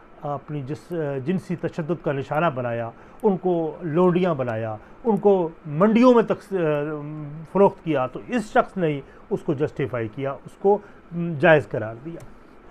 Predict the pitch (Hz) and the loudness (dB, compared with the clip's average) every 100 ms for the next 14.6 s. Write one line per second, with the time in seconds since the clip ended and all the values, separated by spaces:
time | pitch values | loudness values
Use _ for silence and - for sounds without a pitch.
0 | - - 240 214 277 262 - 254 247 262 | -8 4 6 6 4 2 4 6 8 8
1 | 262 - 269 262 190 196 247 226 214 226 | 6 4 4 4 6 10 10 8 4 4
2 | 147 - - - - 175 226 226 233 208 | 2 -4 -18 -12 -6 -4 0 0 2 6
3 | 220 226 220 202 156 180 208 220 202 226 | 6 6 2 0 2 4 6 8 8 6
4 | 139 208 196 160 165 170 151 151 156 147 | 6 4 4 0 4 6 6 6 4 4
5 | 165 131 139 175 175 - 135 139 208 208 | 2 2 -4 -4 -6 -6 -4 0 0 0
6 | 135 127 - - - 208 165 170 226 240 | -4 -4 -6 -16 4 6 6 2 2 2
7 | 165 160 208 185 208 208 214 160 165 165 | 2 4 4 4 0 0 0 2 4 2
8 | 185 160 160 - 151 185 180 175 139 196 | 0 -4 -4 -4 0 0 0 -2 2 2
9 | 151 156 180 196 - - - 160 165 233 | 2 0 2 2 0 -10 -10 0 6 6
10 | 196 214 - 233 226 220 196 175 147 175 | 6 2 4 4 4 -2 0 2 8 10
11 | 185 113 - - - 135 143 233 - 185 | 8 4 -4 -20 -12 0 8 8 8 2
12 | - 190 - 202 208 175 190 190 - 185 | 2 -2 4 4 4 0 -4 -4 -2 -4
13 | 180 196 233 226 233 214 214 170 113 98 | -2 0 0 2 2 0 -4 -4 -6 2
14 | 185 196 196 139 147 | 2 2 0 2 0